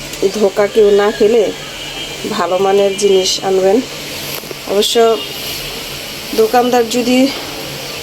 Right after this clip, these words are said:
ভেজাল করে তাহলে কাস্টমারদের ধরার কোনো উপায় নেই। দেখেন পানিটা কেমন হলুদ। আমি এখানে এগুলা জেরক্স, আর এটা হচ্ছে ইয়ের পানি, ধনিয়ার পানি, যে ধনিয়া ধোয়ার। ধোয়ার পরে উপর থেকে এগুলা উঠানোর পরে হলো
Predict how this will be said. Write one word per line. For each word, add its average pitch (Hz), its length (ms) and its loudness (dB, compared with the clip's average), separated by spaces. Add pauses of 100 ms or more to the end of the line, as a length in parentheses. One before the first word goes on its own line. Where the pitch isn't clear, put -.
(140)
ভেজাল 220 380 4
করে 220 340 4 (180)
তাহলে 202 300 2
কাস্টমারদের 202 720 0
ধরার 196 320 2
কোনো 208 220 4
উপায় 208 280 2
নেই। 170 180 -4 (800)
দেখেন 180 280 2
পানিটা 190 400 0
কেমন 196 340 2
হলুদ। 175 300 2
আমি 185 200 4
এখানে 226 260 2 (100)
এগুলা 196 280 4 (560)
জেরক্স, 208 320 2
আর 180 100 4
এটা 180 180 0
হচ্ছে 214 260 0 (180)
ইয়ের 190 240 2
পানি, 170 240 2
ধনিয়ার 190 480 2
পানি, 175 200 4 (760)
যে 185 160 -2
ধনিয়া 180 360 4
ধোয়ার। 175 280 -2 (720)
ধোয়ার 214 280 4
পরে 247 240 2
উপর 254 380 0
থেকে 247 220 0
এগুলা 233 440 4
উঠানোর 226 560 2
পরে 233 260 4
হলো 233 280 4